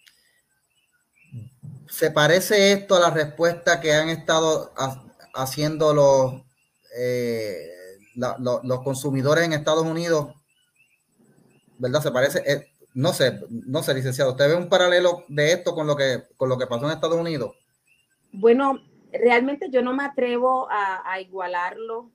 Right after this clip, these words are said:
Speaker 2: Te-, tendríamos que quizás examinarlo de una manera más detenida. Eh, por un lado, me, me gusta ser bastante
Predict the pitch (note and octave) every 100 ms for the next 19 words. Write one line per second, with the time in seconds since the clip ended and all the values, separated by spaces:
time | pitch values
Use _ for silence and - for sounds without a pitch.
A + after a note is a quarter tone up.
0 | - - G#3+ _ A3 G3+ F3+ F#3 G#3 A#3
1 | B3+ - A3+ G3+ F#3+ F3+ F3 E3+ E3+ G3
2 | F3+ F3+ F#3+ A#3 _ _ _ _ _ _
3 | _ _ - F#3+ - F#3+ F#3 F3 F#3+ A3+
4 | A3 G3+ G#3+ G3+ G#3 G3+ F#3+ F#3 F3+ G3
5 | G#3+ G#3+ A3 G3 F#3 F3+ - _ _ _
6 | _ G3+ G3 F#3+ F#3+ F#3+ _ A3+ G#3+ A3+
7 | C4+ B3+ B3+ C#4+ D4 A3 G#3 G3 F#3 F3+
8 | F3+ A#3+ A#3 A3+ G#3 G#3+ - F3 E3 F#3
9 | G#3+ G3+ G3 F#3+ F3+ E3+